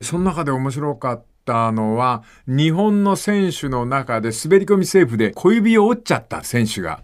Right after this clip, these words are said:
Speaker 1: ほうほう。
Speaker 2: おられまして、
Speaker 1: はい。
Speaker 2: 怪我してるんだけど、全く痛みを感じないんだって。
Speaker 1: へえ。
Speaker 2: ヌートバーもあれ、なんか足かなんかやったし、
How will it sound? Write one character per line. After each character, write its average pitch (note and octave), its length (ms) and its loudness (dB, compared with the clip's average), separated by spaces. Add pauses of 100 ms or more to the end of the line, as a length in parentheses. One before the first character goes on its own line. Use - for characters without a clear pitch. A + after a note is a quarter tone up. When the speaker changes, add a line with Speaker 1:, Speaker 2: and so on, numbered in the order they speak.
Speaker 1:
ほ G3+ 120 -4
う - 20 -6
ほ C#3 300 -12 (100)
う。 A2 40 -8
Speaker 2:
お A2 40 -4
ら A#2 120 -2
れ A#2 80 0
ま A2 120 0
し - 120 -12
て、 - 180 -18
Speaker 1:
は F3+ 160 -6
い。 C3+ 100 -14 (180)
Speaker 2:
怪 F#3+ 180 0
我 A3 80 4
し - 140 -6
て G#3+ 140 2
る B3 140 2
ん G3+ 60 4
だ C3 120 2
け G#2 120 0
ど、 G#2 260 -2 (260)
全 D#3 380 2 (480)
く B3+ 100 8
痛 F#3 240 4
み F3+ 120 4
を D3+ 60 2
感 B2 200 -2
じ A#2 100 0
な G#2 120 -2
い F#2 60 -10
ん D#2+ 60 -12
だ D2 80 -16
っ - 20 -20
て。 - 180 -20
Speaker 1:
へ - 60 -20 (200)
え。 E3+ 760 -8 (260)
Speaker 2:
ヌ G3+ 300 2
ー - 160 -2
ト F3 140 2
バ B2+ 300 0
ー A#2+ 40 2
も A2 180 0
あ G#2 40 -2
れ、 G2+ 120 -4
な C#3+ 140 -4
ん - 20 -6
か A2 160 -6
足 - 180 -6
か G#3 140 2
な D3 120 0
ん A2 80 -6
か G#2 160 -2
や F#2 100 -6
っ F#2 60 -20
た G2+ 120 -12
し、 F#2+ 160 -12